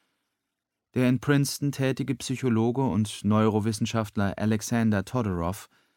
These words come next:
ist auf die prompte Reaktion von Menschen auf Gesichter spezialisiert. In seinen ersten Experimenten bat er die Probanden, allein anhand der Gesichter von Menschen deren Persönlichkeit zu beurteilen.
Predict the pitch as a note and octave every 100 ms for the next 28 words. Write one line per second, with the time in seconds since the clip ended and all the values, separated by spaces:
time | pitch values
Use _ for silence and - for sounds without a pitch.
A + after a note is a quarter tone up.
0 | _ B2+ - - A#2 - A#2+ - B2+ C3
1 | C#3+ D3 B2 A2 - - B2+ C#3 - A2+
2 | G#2 G#2 - - C3+ C#3 A#2 G#2+ - B2+
3 | A2+ - - - - - C2+ C#2 - C#2
4 | G#1+ - _ _ _ _ _ _ B2+ B2+
5 | B2+ C3 E3 - A2+ - - - D#2+ E2
6 | F2+ - G2+ A#2 A#2+ A#2 B2 D#2+ A#2+ A#2
7 | A#2+ A#2 A#2+ A2+ B2+ - _ - A2 A#2
8 | B2+ B2+ B2+ B2+ B2 G#2+ F#2+ G2+ G#2 A2+
9 | G2+ F#2+ F#2 F2+ F#2 - A#2+ A2 F#2+ A2+
10 | G#2+ A#2 G2+ G#2 F#2+ - F2 D#2+ F#2 E2
11 | - D#2 - - -